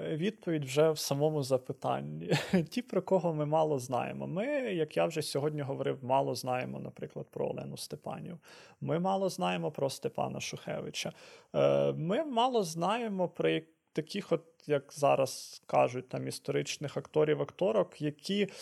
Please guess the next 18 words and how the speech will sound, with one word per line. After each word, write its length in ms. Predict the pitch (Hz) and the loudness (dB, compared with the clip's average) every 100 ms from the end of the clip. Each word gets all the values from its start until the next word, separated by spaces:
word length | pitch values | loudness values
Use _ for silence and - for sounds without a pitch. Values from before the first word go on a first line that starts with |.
| - - - - | -16 -18 -20 -14
може, 500 | 220 160 208 220 196 | -4 2 4 4 4
десь 380 | 160 175 196 - | 4 4 2 -2
вони, 560 | 156 165 175 196 185 - - | -2 0 0 0 -2 -2 0
ем, 640 | 160 160 160 156 143 135 - - - _ _ - _ | 2 4 4 4 2 -4 -10 -20 -20 _ _ -20 _
типу, 300 | - 147 143 | -4 -2 -2
їх 220 | 143 180 | -2 -2
слід 340 | - 165 180 156 | -2 0 0 2
неочевидний, 1200 | 165 160 156 - 156 170 233 185 147 123 123 - - _ _ _ _ _ _ | 4 4 2 2 2 4 2 2 0 -2 -4 -8 -16 _ _ _ _ _ _
але 260 | - 147 170 | 2 6 4
в 60 | |
той 280 | - 165 175 | 4 4 4
же 180 | 170 156 | 4 0
час 520 | - 165 170 190 - | 2 6 6 6 0
без 300 | 143 147 131 | -2 -2 0
них 340 | 151 165 156 151 | 0 0 0 -2
не 120 | 143 | -2
було 320 | 139 139 | -2 2
б 40 | 151 | 2